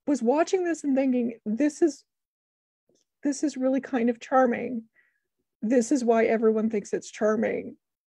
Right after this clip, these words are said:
when I do things wrong." I thought it was because I was a know-it-all. And I think it's, in fact,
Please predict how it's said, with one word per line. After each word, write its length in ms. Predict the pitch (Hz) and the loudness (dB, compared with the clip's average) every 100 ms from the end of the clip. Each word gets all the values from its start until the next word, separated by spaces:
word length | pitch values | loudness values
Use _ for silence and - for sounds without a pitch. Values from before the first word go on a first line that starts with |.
| _ | _
when 280 | 220 240 202 | -2 0 0
I 120 | 208 | -2
do 180 | 214 196 | -4 -4
things 260 | - 214 | -4 -6
wrong." 560 | 208 202 190 - 269 247 - _ _ _ _ _ _ - | -2 -2 -2 -6 -8 -12 -14 _ _ _ _ _ _ 2
I 100 | 220 | 4
thought 180 | 254 240 | 6 6
it 100 | 202 | 4
was 140 | 226 | -2
because 340 | 233 214 220 | -4 -4 -2
I 80 | - | -2
was 160 | - - | -4 -4
a 60 | |
know-it-all. 640 | 202 214 208 196 - - 233 - _ _ _ - | -2 2 2 0 -6 -8 -10 -14 _ _ _ -4
And 160 | 208 | -2
I 80 | 202 | 0
think 180 | 254 220 | 0 0
it's, 140 | 214 | -2
in 100 | 214 | -4
fact, 540 | 196 220 202 202 - | 0 2 2 -2 -10